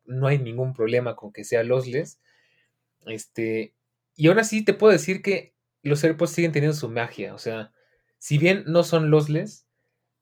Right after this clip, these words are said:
se siguen escuchando precioso. De hecho, te puedo decir que curiosamente siento que tienen más potencia que los Sennheiser en, de manera inalámbrica.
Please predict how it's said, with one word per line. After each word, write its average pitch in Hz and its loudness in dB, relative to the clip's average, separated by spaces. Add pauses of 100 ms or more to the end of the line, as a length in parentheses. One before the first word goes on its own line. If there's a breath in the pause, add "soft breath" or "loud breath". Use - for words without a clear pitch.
(100)
se - -8
siguen 170 2
escuchando 156 2
precioso. 143 2
De 147 4
hecho, 151 -4
te 139 -6
puedo 143 0
decir 135 -4
que 143 -14
curiosamente 147 2
siento 143 -2
que 135 -6
tienen 131 -4
más 135 0
potencia 139 -2
que 120 -8
los 107 -6
Sennheiser 120 -8
en, 107 -12
de 110 -4
manera 117 -4
inalámbrica. 127 -4